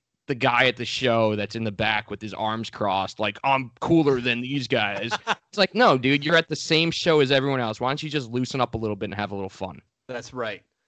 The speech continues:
Speaker 2: We've all paid the same entrance fee. We've all known them since album number one.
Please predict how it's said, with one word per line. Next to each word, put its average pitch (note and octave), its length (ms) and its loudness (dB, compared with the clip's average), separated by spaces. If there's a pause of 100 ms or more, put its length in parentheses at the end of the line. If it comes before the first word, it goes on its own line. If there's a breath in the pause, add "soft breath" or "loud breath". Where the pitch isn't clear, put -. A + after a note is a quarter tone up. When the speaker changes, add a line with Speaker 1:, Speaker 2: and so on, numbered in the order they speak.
(320)
Speaker 2:
We've C#3 180 -8
all D3 240 10
paid C#3+ 280 4
the C3+ 40 6
same B2 240 2
entrance A#2+ 340 -6
fee. A#2+ 220 -6
We've B2+ 220 -4
all C3+ 240 6
known C3 180 2
them B2 140 -4
since B2 180 -8
album A2+ 380 -2
number G#2+ 240 -2
one. G2+ 340 -2